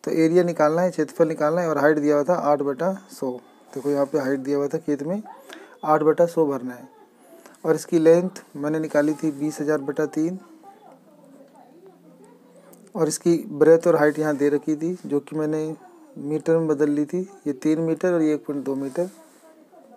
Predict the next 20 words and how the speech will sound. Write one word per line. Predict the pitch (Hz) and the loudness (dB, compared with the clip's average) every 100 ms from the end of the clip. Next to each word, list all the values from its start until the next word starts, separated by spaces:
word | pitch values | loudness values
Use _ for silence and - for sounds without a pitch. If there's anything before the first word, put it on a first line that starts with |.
| 240 330 _ _ 233 403 359 311 311 _ _ _ - - - - - - | -20 -20 _ _ -20 -20 -20 -20 _ _ _ _ -20 -20 -20 -20 -12 -2
तीन | 175 | 0
से | 180 175 | 2 0
तीन | 175 170 | 0 2
कट | 170 | 4
जाएगा, | 165 165 180 | 6 6 4
पॉइंट | 160 165 160 | 4 2 2
हटाएंगे, | 156 160 | -2 -2
नीचे | 160 156 | -2 -2
दस | 143 156 151 | 0 0 2
आएगा, | 156 151 | 0 0
दस | 143 156 | 0 -2
से | 151 156 | -2 -4
एक | 143 | -2
ज़ीरो | 151 147 | -2 -2
कट | 151 | -4
जाएगा, | 143 151 147 165 165 | -2 -2 0 -4 -4
बारह | 139 147 156 | 0 2 2
दूनी | 147 156 | 0 -6
चौबीस | 147 151 143 165 - - - - - - - - - | -4 -4 -2 -4 -6 -20 -20 -20 -20 -20 -20 -18 -10
और | 165 | -8